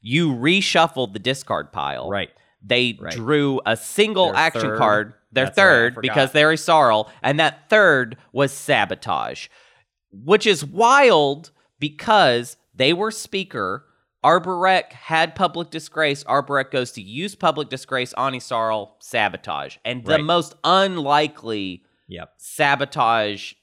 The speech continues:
Speaker 1: draw ever.
Speaker 2: Right. You know what? To be clear, too, actually, I think, uh, because our,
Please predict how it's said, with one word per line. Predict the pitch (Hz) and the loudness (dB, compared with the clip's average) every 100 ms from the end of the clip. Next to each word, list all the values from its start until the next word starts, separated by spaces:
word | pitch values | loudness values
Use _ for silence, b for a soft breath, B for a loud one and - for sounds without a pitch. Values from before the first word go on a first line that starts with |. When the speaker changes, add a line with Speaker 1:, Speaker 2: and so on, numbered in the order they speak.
| _ | _
Speaker 1:
draw | 113 127 120 101 90 85 - _ - | -12 -4 0 0 0 -4 -10 _ -8
ever. | 113 95 62 69 | -6 -8 -14 -16
Speaker 2:
Right. | 82 - _ _ _ - | -16 -16 _ _ _ -12
You | |
know | 165 | -8
what? | 151 147 | -6 -6
To | - | -10
be | 123 | -14
clear, | - 139 147 | -12 -10 -10
too, | - 127 127 | -10 -10 -10
actually, | 101 - - 98 92 | -10 -14 -14 -14 -14
I | - | -18
think, | 101 123 131 - _ _ _ _ _ _ | -14 -12 -12 -16 _ _ _ _ _ _
uh, | 107 | -16
because | 90 123 143 | -14 -12 -8
our, | 131 143 | -8 -8